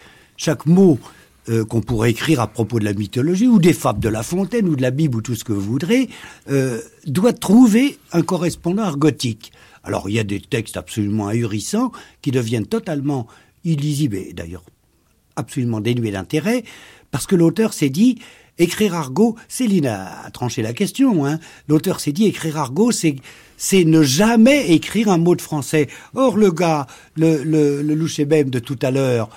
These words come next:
bah, il, il fait très bien la différence. C'est lui qui a eu le mot le plus juste pour définir l'argot au passage. Il a dit, c'est un dialecte.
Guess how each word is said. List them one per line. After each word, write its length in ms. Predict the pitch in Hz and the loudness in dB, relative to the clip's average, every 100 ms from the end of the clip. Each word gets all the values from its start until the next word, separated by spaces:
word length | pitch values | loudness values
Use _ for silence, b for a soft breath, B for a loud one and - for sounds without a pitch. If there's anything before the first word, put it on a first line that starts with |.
| B B B | B B B
bah, 200 | 147 - - | -6 -6 -8
il, 220 | 175 160 - - 185 | -6 -4 -4 -8 -8
il 80 | 170 | -6
fait 300 | - 160 160 - | -2 -2 -4 -10
très 380 | - 226 277 240 | -6 0 0 4
bien 300 | 233 302 254 | 4 4 4
la 100 | 147 | 0
différence. 460 | 147 156 156 160 | -4 -4 -4 -4
C'est 140 | - 233 | -4 -2
lui 260 | 226 233 | 0 -2
qui 100 | - | -2
a 40 | 151 | -2
eu 120 | 160 | 0
le 120 | 165 | 0
mot 180 | 170 147 | 0 0
le 120 | 131 | -2
plus 280 | - 165 165 | -4 -4 -4
juste 460 | 180 285 - - B B B 110 - | -2 -2 -4 -14 B B B -14 -6
pour 120 | 170 | -2
définir 440 | 190 190 208 220 | -2 -2 -2 -2
l'argot 340 | 196 135 127 117 | -6 -6 -4 -4
au 40 | |
passage. 460 | 113 110 - 113 110 | -6 -12 -10 -12 -10
Il 100 | 127 | -8
a 80 | 123 | -8
dit, 160 | 170 | -8
c'est 260 | 196 196 - | -10 -12 -12
un 80 | 180 | -10
dialecte. 640 | 170 160 110 85 _ | -8 -8 -8 -12 _